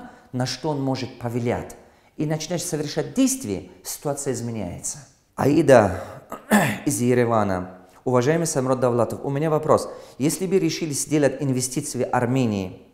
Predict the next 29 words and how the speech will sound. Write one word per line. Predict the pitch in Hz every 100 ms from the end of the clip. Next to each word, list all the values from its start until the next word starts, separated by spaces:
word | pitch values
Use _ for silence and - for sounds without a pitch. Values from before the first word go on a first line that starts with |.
| _ _
в | -
какой | 123 - 170
области | - 151 131 -
вы | 110
сделали | 104 104 110 104 98
это? | 92 98 95 - - _ - - _ _
Аида, | - 123 131 113
дорогая, | 104 113 104 104 98 85 - - - -
если | - 120 156 -
я | 147
сделал | 120 135 139 127
бы | 123
инвестиции | 123 117 131 -
в | 123
Армении, | 120 151 180 113 92 92 -
я | 107 117 143 135 90 -
не | 120 127
знаком | 113 131 - 170
с | 131
экономикой | - 117 120 117 110 107
Армении | 107 110 113 104
в |
данный | 107 113 110
момент, | 113 131 180 117
мне | 101 117
надо | 127 120 117
его | 120 117
внимательно | 113 113 120 117 110 110
изучать. | 117 117 120 185 113